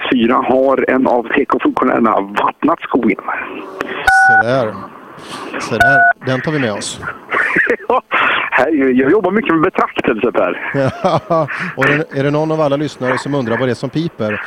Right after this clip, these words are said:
Speaker 2: så är det antagligen Robins mage som tar emot någon knapp på hybriden. <laughs> Kan det vara det?
Speaker 1: Jag skulle nog säga att det, det är när jag försöker göra någon sorts, eh, Indiana Jones-grepp om den här hybriden som jag har lyckats peta av lite knappar ibland.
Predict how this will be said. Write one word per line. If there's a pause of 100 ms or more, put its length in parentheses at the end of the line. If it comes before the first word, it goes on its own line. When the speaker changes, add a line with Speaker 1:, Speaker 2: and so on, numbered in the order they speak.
(200)
Speaker 2:
så
är
det
antagligen
Robins
mage (140)
som
tar
emot (240)
någon
knapp (220)
på
hybriden.
<laughs> (320)
Kan
det
vara
det? (300)
Speaker 1:
Jag
skulle
nog
säga
att
det, (300)
det
är
när
jag (300)
försöker
göra
någon
sorts,
eh,
Indiana
Jones-grepp
om
den
här
hybriden
som
jag
har
lyckats
peta
av
lite
knappar
ibland.